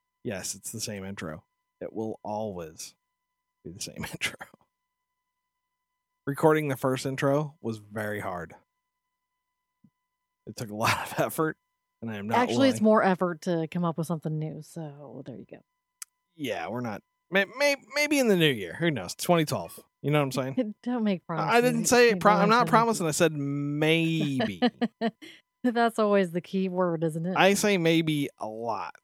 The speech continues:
Speaker 2: That's
Speaker 1: 'cause I
Speaker 2: the
Speaker 1: have kids,
Speaker 2: escape
Speaker 1: and I know
Speaker 2: word.
Speaker 1: better than to say, "I'm
Speaker 2: The
Speaker 1: promising." I'm
Speaker 2: safe
Speaker 1: not
Speaker 2: word.
Speaker 1: promising. I said maybe.
Speaker 2: You're learning from me.
Speaker 1: Whatever. You, you don't
Speaker 2: No
Speaker 1: even say
Speaker 2: commitment.
Speaker 1: maybe. You just say no.
Speaker 2: <laughs>
Speaker 1: No.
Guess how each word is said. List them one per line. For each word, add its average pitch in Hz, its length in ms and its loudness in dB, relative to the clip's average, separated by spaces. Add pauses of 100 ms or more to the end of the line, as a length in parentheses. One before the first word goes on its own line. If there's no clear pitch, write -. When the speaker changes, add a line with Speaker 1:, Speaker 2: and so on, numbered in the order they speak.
(120)
Speaker 2:
That's 170 160 -6
Speaker 1:
'cause 117 100 -6
I 135 60 0
Speaker 2:
the 160 60 4
Speaker 1:
have 190 120 4
kids, 262 240 4
Speaker 2:
escape 175 100 4
Speaker 1:
and 170 80 6
I 170 100 4
know 180 180 6
Speaker 2:
word. 175 80 4
Speaker 1:
better 180 240 6
than 180 220 -2
to 175 60 0
say, 175 240 4
"I'm 151 160 0
Speaker 2:
The - 60 -12
Speaker 1:
promising." 160 460 2
I'm 170 140 2
Speaker 2:
safe 165 60 -4
Speaker 1:
not 165 200 0
Speaker 2:
word. - 60 -4
Speaker 1:
promising. 160 460 2
I 113 60 -12
said 107 240 -10
maybe. 110 840 -10
Speaker 2:
You're 170 100 -6
learning 165 380 -4
from 147 200 -10
me. 151 320 -10 (360)
Speaker 1:
Whatever. 85 600 -16 (160)
You, 135 160 0
you 143 200 -2
don't 202 140 6
Speaker 2:
No 190 60 6
Speaker 1:
even 170 160 0
say 175 140 6
Speaker 2:
commitment. 160 200 2
Speaker 1:
maybe. 143 60 2
You 131 160 0
just 151 180 -2
say 156 140 2
no. 160 400 0 (260)
Speaker 2:
<laughs> 254 60 0 (1000)
Speaker 1:
No. 185 420 8